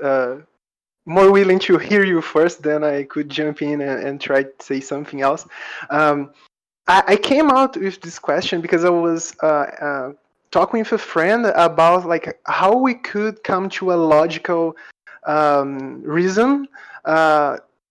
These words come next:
for, uh, the, the fact that men are less tolerable, uh, less tolerant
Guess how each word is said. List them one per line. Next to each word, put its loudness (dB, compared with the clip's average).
for, 4
uh, 2
the, -2
the -4
fact 0
that 2
men 2
are 2
less 2
tolerable, 4
uh, 2
less 0
tolerant 2